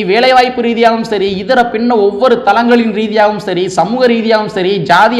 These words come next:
அட்ராசிட்டி ரீதியாகவும் சரி, யார் பாதிக்கப்படுகின்ற விக்டிம் மக்களாக இருக்கிறாங்களோ அந்த மக்களுக்கு ஆதரவாக களத்தில் இறங்குகின்ற ஒரு நபர், அது விடுதலை சிறுத்தைகள் கட்சி நிறுவனர் முனைவர் தொல் திருமாவளவன் அவர்கள்.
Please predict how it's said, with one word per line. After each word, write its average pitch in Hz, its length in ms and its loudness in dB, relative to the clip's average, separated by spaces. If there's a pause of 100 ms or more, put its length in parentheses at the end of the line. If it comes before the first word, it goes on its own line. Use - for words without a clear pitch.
அட்ராசிட்டி 233 480 0
ரீதியாகவும் 208 360 -2
சரி, 175 180 -4 (140)
யார் 240 260 4 (220)
பாதிக்கப்படுகின்ற 220 960 -2 (120)
விக்டிம் 226 420 -4
மக்களாக 190 400 2
இருக்கிறாங்களோ 160 480 0 (480)
அந்த 214 180 -2 (120)
மக்களுக்கு 220 460 -2
ஆதரவாக 185 540 2
களத்தில் 175 440 -2
இறங்குகின்ற 156 480 -4
ஒரு 131 160 -6
நபர், 147 220 -2 (100)
அது 123 160 -8
விடுதலை 160 300 0
சிறுத்தைகள் 131 360 -4
கட்சி 123 220 -8
நிறுவனர் 135 320 -4
முனைவர் 139 280 -2
தொல் 123 200 -8
திருமாவளவன் 117 360 -4
அவர்கள். 98 180 -12